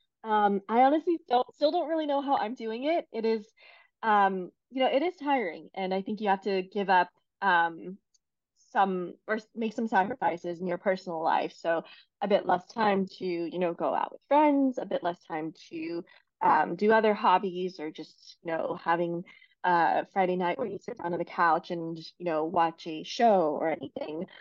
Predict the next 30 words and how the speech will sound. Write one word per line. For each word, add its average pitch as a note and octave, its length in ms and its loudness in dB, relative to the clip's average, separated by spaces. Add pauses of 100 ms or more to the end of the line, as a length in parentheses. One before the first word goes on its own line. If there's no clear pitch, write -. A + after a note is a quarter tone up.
(320)
Um, F3+ 540 4
<laughs> - 20 2
and D4 420 6 (260)
probably A#3+ 520 2
sacrifices G3 500 -6
on F#3 160 0
sleep A3 360 -6 (100)
too. F3+ 540 -2
Um, F#3+ 560 2 (600)
for B3 100 4
me, C4+ 440 2
the G#3+ 340 4 (120)
remote, G3+ 640 -2 (420)
um, F#3+ 600 2 (440)
work G3 260 0 (460)
style F#3 720 0
has F#3 300 -2
really F#3+ 540 0 (200)
helped. - 380 -2 (220)
Um, F3 380 2 (140)
my F#3+ 360 0
company, F#3+ 500 -6
we F#3 140 -6
can F#3 180 -8
work E3+ 220 2 (180)
two G#3+ 240 -12
days F#3+ 260 -2
remote E3+ 340 -2
at - 120 -2
home. F3+ 360 -2